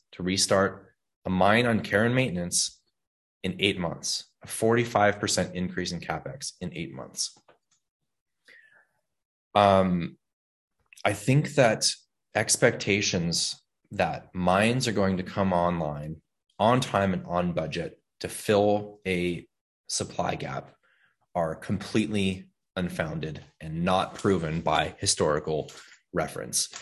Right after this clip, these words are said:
Um, it's gonna take a lot more time and a lot more money to bring supply on, especially for greenfield projects, especially for greenfield projects.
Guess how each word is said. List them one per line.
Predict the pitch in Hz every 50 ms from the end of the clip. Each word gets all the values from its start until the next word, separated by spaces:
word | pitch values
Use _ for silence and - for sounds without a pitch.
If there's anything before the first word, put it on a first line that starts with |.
| - - - - - - - - - - _ _ _ -
Um, | 90 90 87 87 85 82 78 73 67 - _ -
it's | - 120 110 -
gonna | - 127 123 117
take | - 127 101 90 - - - _ _ _ _ _ _ _ _ _ _ -
a |
lot | 95 101 104 107
more | 113 113 110
time | 110 - 101 101 98
and | 95 90
a |
lot | 87 87 -
more | 90 90
money | 87 82 80 80 80
to | 78 73
bring | 76 78 78
supply | 76 - 78 - - 69 -
on, | 71 - - - - - _ -
especially | - - - - - - 127 - - - 127 120
for | 117 - 127
greenfield | 101 98 98 95 92 90 90 87 80 78
projects, | - - - - 71 71 - - -
especially | - - - - - 143 139 139 - 127
for | 110 - 98
greenfield | 82 - 85 85 82 - - - -
projects. | - - - - - - - - - _